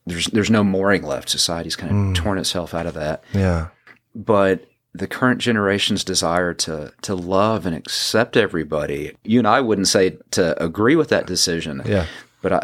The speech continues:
Speaker 1: I think, you know, our, our parents' or grandparents' generation maybe didn't get that right.
Speaker 2: Yeah.
Speaker 1: They, maybe they didn't love people as believers should love people and be a light of the church.
Speaker 2: Mm. I know. And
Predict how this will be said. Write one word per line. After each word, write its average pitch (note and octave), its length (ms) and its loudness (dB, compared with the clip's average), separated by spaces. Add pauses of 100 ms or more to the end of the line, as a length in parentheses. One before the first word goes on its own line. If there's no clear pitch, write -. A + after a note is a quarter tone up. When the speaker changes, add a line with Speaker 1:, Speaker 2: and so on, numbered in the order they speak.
Speaker 1:
I E2+ 40 -2
think, - 600 -2 (180)
you E2 140 -10
know, D#2 140 -8
our, C#2+ 220 -6
our D2+ 120 -4
parents' A2+ 380 0
or F2+ 40 4
grandparents' G#2 600 2
generation D#2+ 760 0 (120)
maybe C#3 300 0
didn't E3 180 4
get C3 140 0
that B2+ 180 0
right. E2+ 440 -2 (100)
Speaker 2:
Yeah. G2 240 4
Speaker 1:
They, - 100 -4
maybe G2+ 460 2
they G#2 280 2 (480)
didn't F#2 360 0
love F#2 340 2
people D2 560 -2
as D#2 180 -2
believers D#2+ 460 -6
should D2 200 -4
love D2 320 -6
people D2 340 -4
and E2 120 -6
be E2 140 -4
a E2 80 -4
light D2+ 240 -4
of D2 80 -8
the - 100 -6
church. - 640 -4
Speaker 2:
Mm. G2+ 280 4 (560)
I A2+ 140 2
know. C#3 260 4
And C#3 320 2